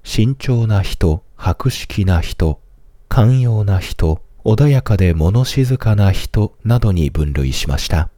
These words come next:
様々な人間の特性が様々な長所と短所をもたらします。孔子は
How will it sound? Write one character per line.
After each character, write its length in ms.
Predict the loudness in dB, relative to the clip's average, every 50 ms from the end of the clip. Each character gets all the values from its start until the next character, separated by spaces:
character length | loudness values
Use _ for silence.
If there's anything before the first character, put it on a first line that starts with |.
| _ -20 -20 -20 -20 -20 -20 -20
様 340 | -8 -2 0 2 2 4 2
々 280 | 2 2 2 2 4 4
な 160 | 4 2 2
人 260 | 4 4 2 2 2
間 200 | 2 2 2 2
の 120 | 2 0 2
特 220 | 0 -2 -2 -4
性 280 | -2 0 2 2 2 4
が 240 | 4 4 4 2 0 -6
様 280 | -6 0 0 2 2 2
々 280 | 0 0 0 0 2 2
な 160 | 2 0 0
長 320 | 0 0 0 0 2 0 0
所 180 | -2 -4 -2
と 180 | -2 0 -2 -2
短 280 | 0 0 0 0 0
所 340 | 0 0 0 2 2 2 2
を 60 | 0
も 120 | 0 -2 0
た 120 | 0 0
ら 100 | 0 0
し 160 | -2 -4 -6
ま 120 | -4 -4 -4
す。 280 | -4 -6 -12 -14 -18 -20 _ _ _ _ _ -20 -20 _ -20 -20 -20 -20 -20 -14 -8
孔 280 | -2 0 2 2 2 0
子 240 | -4 -4 -2 0
は 280 | 2 2 2 2 0